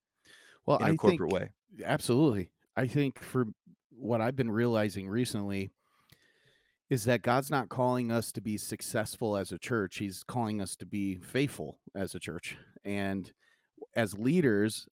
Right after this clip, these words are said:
Speaker 1: I think
Speaker 2: Yeah,
Speaker 1: we have
Speaker 2: man.
Speaker 1: to be incredibly auth-, like, we have to be authentic with our church D N A.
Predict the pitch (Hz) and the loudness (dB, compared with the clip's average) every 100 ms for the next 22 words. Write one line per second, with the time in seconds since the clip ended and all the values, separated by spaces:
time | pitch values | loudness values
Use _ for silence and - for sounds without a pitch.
0 | - 107 - 110 110 107 107 90 113 110 | -4 -2 2 6 6 6 2 0 0 0
1 | 104 - - 110 143 131 131 113 - 104 | 0 -4 -2 0 2 4 6 4 4 0
2 | 101 - - - _ - - 127 123 131 | 0 -8 -20 -20 _ -8 -6 -2 0 0
3 | 165 156 139 101 98 - 139 147 - 170 | -4 -2 2 2 0 -4 -2 0 2 0
4 | - - _ _ _ _ - 123 113 113 | 0 -8 _ _ _ _ 0 2 4 0
5 | 107 - 113 - 107 107 101 92 82 73 | 0 0 0 0 -6 -2 0 0 -2 -6